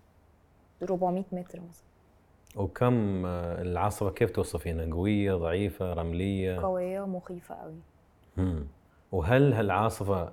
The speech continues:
Speaker 2: تأثر على أي شيء؟ على المكعب ولا السلم ولا الخيل ولا
Speaker 1: آه،
Speaker 2: الورود؟
Speaker 1: الحصان خاف منها وحركت الورد.
Speaker 2: مم.
Speaker 1: بس ما حركتش السلم ولا المكعب. بي-، بيتهز بس هو واقف.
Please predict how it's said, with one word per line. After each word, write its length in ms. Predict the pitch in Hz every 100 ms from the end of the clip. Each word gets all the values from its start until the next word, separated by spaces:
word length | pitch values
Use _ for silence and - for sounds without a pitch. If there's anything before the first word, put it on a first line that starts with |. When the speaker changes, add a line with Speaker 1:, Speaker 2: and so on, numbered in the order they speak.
| -
Speaker 2:
تأثر 500 | 101 - 110 - 113
على 220 | 92 92
أي 140 | 92 110
شيء؟ 300 | - 180 190 -
على 160 | 90 85
المكعب 540 | 82 80 90 82 85
ولا 200 | 85 82
السلم 480 | 82 - 85 82 85
ولا 140 | 80
الخيل 440 | 78 - 90 87 82
ولا 140 | 80
Speaker 1:
آه، 40 | 80
Speaker 2:
الورود؟ 260 | 80 101
Speaker 1:
الحصان 200 | 135 196
خاف 320 | - 190 -
منها 400 | 175 170 175 180
وحركت 760 | 180 170 175 170 175 175 185 180
الورد. 340 | 175 175 190 - - _ - - - - - - - -
Speaker 2:
مم. 260 | 82 76 71 71
Speaker 1:
بس 180 | 190 -
ما 60 |
حركتش 420 | 180 180 180 - 202
السلم 600 | - 185 175 170 180 214 - -
ولا 200 | 190 190
المكعب. 420 | 180 180 170 175 - - _ _ _ _ _ _ _ - _ 180
بي-، 200 | 185 170
بيتهز 500 | 185 - 208 190 165
بس 300 | 165 - 170
هو 280 | 170 175
واقف. 300 | 175 - -